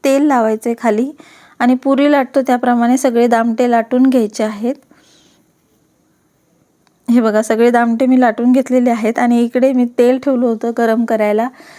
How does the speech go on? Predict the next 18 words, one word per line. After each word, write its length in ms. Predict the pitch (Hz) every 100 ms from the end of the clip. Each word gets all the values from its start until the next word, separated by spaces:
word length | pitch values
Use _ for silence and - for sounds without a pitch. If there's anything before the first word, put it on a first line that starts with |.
| - -
तेलसुद्धा 460 | 254 262 277 240
आता 160 | 233 277 269
छान 160 | 254 240
असं 260 | 247 240
गरम 260 | 220 226 254
झालेलं 420 | 269 240 226 226
आहे. 340 | 220 208 233 262
यामध्ये 380 | 226 220 220 247
हे 100 | 247
दामटे 360 | 220 214 214
सोडून 380 | 226 226 226 226
घेऊया 340 | 233 233 208 254 - _ _ _ _ _ _ _ _ _ -
आणि 240 | - 247
मीडियम 500 | 277 269 262 262 311
फ्लेमवरती 680 | 330 330 269 247 247 254 285
हे 140 | 277 254
सगळे 240 | 240 247
दामटे 340 | 233 226 226